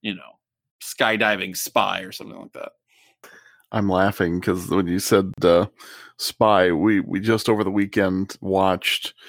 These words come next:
Speaker 2: My Spy on Amazon Prime.
Speaker 1: Okay.
Speaker 2: And, uh, Dave Bautista,
Speaker 1: Oh, yeah,
Speaker 2: uh,
Speaker 1: Dave Bautista. Yeah, hell yeah. <laughs>
Speaker 2: plays, so, so I don't know if you follow, this is not a sports movie, so it's, it's totally a random segue, but, but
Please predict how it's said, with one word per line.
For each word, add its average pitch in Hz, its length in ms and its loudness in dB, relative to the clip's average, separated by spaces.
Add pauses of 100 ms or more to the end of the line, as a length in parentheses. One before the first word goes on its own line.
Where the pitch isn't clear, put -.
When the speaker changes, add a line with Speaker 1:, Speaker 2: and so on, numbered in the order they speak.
(360)
Speaker 2:
My 101 320 2
Spy 104 480 2
on 90 400 0
Amazon 101 500 2
Prime. 95 420 2 (160)
Speaker 1:
Okay. 131 220 2 (400)
Speaker 2:
And, 101 400 4
uh, 90 300 2 (240)
Dave 104 320 2
Bautista, 98 840 0
Speaker 1:
Oh, 170 200 6
yeah, 170 180 4
Speaker 2:
uh, 139 60 -4
Speaker 1:
Dave 160 260 -2
Bautista. 170 500 0
Yeah, 147 200 0
hell 151 260 2
yeah. 196 140 0
<laughs> - 100 -8
Speaker 2:
plays, 117 400 2
so, - 280 4
so 151 120 2
I 165 40 6
don't 175 100 4
know 147 60 4
if 131 60 0
you 127 100 0
follow, 120 280 2
this 127 200 -4
is 120 60 -6
not 110 200 0
a - 20 -6
sports 104 400 -4
movie, 85 480 -8
so 98 240 0
it's, 92 180 -4
it's 101 140 -12
totally 107 340 0
a 101 60 -2
random 101 380 -4
segue, 92 500 -2
but, 95 140 -6 (360)
but 113 140 0